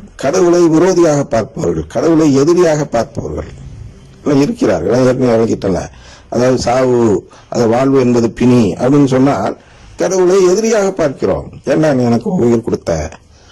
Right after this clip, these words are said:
அஹ், உயிர் வேணா வேணான்னு சொல்றேன்ல" அப்படின்னாக்கா நாம் அவரை எதிரியாக்கி விடுகிறோம்.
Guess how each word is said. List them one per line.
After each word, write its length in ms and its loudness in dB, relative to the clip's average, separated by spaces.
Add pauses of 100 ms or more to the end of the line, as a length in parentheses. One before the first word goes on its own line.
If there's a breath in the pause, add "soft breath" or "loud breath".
(240 soft breath)
அஹ், 120 0
உயிர் 240 2
வேணா 40 2
வேணான்னு 560 0
சொல்றேன்ல" 540 -2
அப்படின்னாக்கா 640 0 (240)
நாம் 220 0
அவரை 380 2
எதிரியாக்கி 420 2
விடுகிறோம். 540 -4